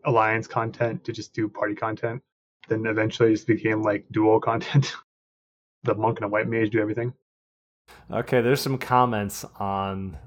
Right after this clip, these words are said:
Speaker 2: the Prish shower curtain now from Reddit, as we, as we knew there would be. We'll have to start off here with, "Your bathroom looks pristine." Oh, that's
Speaker 1: <laughs> Oh.
Speaker 2: that's, that's good, Drift oh five. That is, that is some gold.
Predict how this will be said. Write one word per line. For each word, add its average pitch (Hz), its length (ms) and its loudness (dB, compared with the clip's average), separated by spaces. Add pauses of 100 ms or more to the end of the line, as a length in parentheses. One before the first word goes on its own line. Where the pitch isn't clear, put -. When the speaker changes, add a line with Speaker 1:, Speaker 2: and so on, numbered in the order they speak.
(100)
Speaker 2:
the 101 140 -8
Prish 110 280 -2
shower 107 380 0
curtain 95 380 -6
now 90 240 -10
from 90 220 -12
Reddit, 90 340 -10
as 104 260 -6
we, 95 340 -6 (680)
as 104 320 -8
we 95 360 -6
knew 113 200 -8
there 95 160 -4
would 104 260 -4
be. 90 360 -8 (680)
We'll 107 140 -8
have 120 120 -2
to 117 60 -8
start 120 200 2
off 117 180 0
here 107 220 -2
with, 101 340 -6
"Your 117 160 -2
bathroom 117 480 -2
looks 117 200 -8
pristine." 107 840 -6 (420)
Oh, 92 300 -4
that's - 480 -10
Speaker 1:
<laughs> - 120 -6
Oh. 117 520 4
Speaker 2:
that's, 101 420 -4 (180)
that's - 280 -8
good, 107 260 -2
Drift 101 360 -6
oh 98 120 -4
five. 95 340 -6
That 98 120 -8
is, 95 360 -10
that 98 120 -10
is 87 140 -12
some 90 180 -14
gold. 90 360 -10